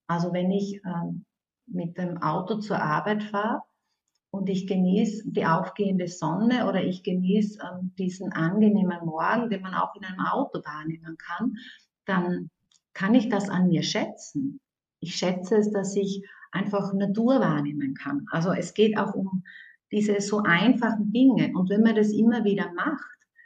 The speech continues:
dann passiert ein bisschen so, wir sprechen dann auch oft in der Psychologie von kognitiver Umstrukturierung. Dann denke ich in ganz vielen Bereichen anders.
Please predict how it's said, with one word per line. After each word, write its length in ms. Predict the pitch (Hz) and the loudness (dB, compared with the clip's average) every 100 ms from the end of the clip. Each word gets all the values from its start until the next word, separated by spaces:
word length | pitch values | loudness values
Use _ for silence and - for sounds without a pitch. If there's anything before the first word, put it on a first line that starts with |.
| _ _ _ | _ _ _
dann 160 | 190 | 2
passiert 360 | 185 175 220 226 | 2 2 4 6
ein 140 | 214 | 8
bisschen 380 | 214 208 - 208 | 8 6 4 2
so, 420 | 202 208 208 208 - | 4 4 4 0 -2
wir 80 | 190 | -6
sprechen 320 | 185 190 214 | 2 4 6
dann 120 | 190 | 6
auch 160 | 180 202 | 4 2
oft 260 | 196 208 | -2 0
in 120 | 208 208 | 0 2
der 140 | 196 | 2
Psychologie 500 | 196 208 196 190 208 | 0 -4 -2 0 0
von 140 | 208 185 | -2 0
kognitiver 560 | 208 208 214 208 202 | 0 2 2 2 4
Umstrukturierung. 1000 | 220 - - 175 - 170 165 151 139 117 _ _ - _ _ _ _ _ | 4 2 0 -8 -8 -4 -2 -2 -6 -8 _ _ -20 _ _ _ _ _
Dann 260 | 180 170 - | -2 -2 2
denke 380 | - 349 - 202 | 2 2 -2 -2
ich 420 | 175 185 - - | 0 -2 -4 -2
in 120 | 185 | 0
ganz 320 | 185 180 180 | 2 0 -4
vielen 320 | - 254 202 165 | -6 -2 -2 -2
Bereichen 560 | 147 143 139 - 143 | -4 -6 -10 -12 -16
anders. 640 | - - - - - - | -16 -20 -20 -20 -20 -20